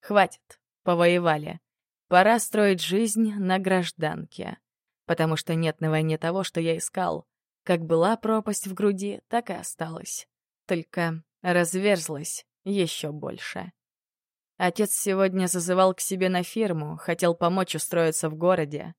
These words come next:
Но я согласился принять помощь только на первое время. На аренду квартиры мне хватит и заработанных в армии. А вот за тачку ему спасибо. Тоже хотел отвертеться, взять пока подержанную, но батя и слушать не стал.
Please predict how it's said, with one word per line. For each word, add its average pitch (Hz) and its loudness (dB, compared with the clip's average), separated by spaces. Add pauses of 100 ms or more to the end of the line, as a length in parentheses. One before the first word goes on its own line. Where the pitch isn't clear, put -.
(380)
Но 202 0
я 226 4
согласился 196 -2
принять 180 -2
помощь 196 -2
только 175 -2
на 165 -2
первое 156 0
время. 151 -6 (500)
На 196 4
аренду 214 4
квартиры 196 0
мне 160 -2
хватит 185 0
и 165 -2
заработанных 165 0
в 160 -2
армии. 147 -2 (460)
А 170 4
вот 160 2
за 170 2
тачку 165 -4 (100)
ему 226 2
спасибо. 151 -6 (480)
Тоже 160 2
хотел 156 -2
отвертеться, 175 -2
взять 160 -2
пока 151 -6
подержанную, 180 0
но 247 2
батя 165 0
и 139 -2
слушать - -8
не 147 -8
стал. - -8